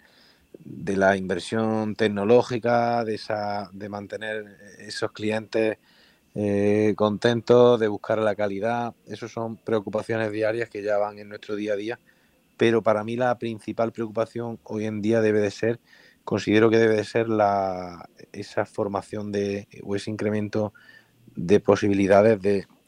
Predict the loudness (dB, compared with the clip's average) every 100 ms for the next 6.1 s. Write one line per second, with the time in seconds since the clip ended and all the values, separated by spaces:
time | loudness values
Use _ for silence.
0 | -16 -8 -6 -4 -4 -2 0 0 0 -2
1 | 0 0 0 -2 -2 -4 -8 _ _ _
2 | _ _ -14 -6 0 0 2 2 2 2
3 | 2 0 -2 -2 0 2 4 2 2 2
4 | 2 0 -2 -2 -4 -2 -2 -4 -6 -6
5 | -4 -4 -8 -14 -10 -4 -4 0 0 0